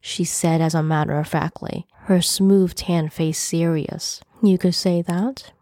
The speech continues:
I agreed readily as I watched her vibrant red aura flicker like fire. The tinge of black within it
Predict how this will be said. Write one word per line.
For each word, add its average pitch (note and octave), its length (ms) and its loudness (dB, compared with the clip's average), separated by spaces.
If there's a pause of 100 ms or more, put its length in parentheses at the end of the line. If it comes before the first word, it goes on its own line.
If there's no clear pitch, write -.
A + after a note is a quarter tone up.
I F#3 160 2
agreed F#3 400 4
readily F#3 480 4
as F#3 160 4
I F#3+ 80 6
watched G3+ 420 2
her F#3+ 120 4
vibrant E3+ 760 2
red F3 320 4
aura E3+ 320 2
flicker F#3+ 420 2
like D#3+ 200 0
fire. E3+ 640 2
The G3 80 2
tinge D4 440 -2
of G3 220 -2
black F#3 400 2
within F#3+ 400 2
it D#3+ 260 -2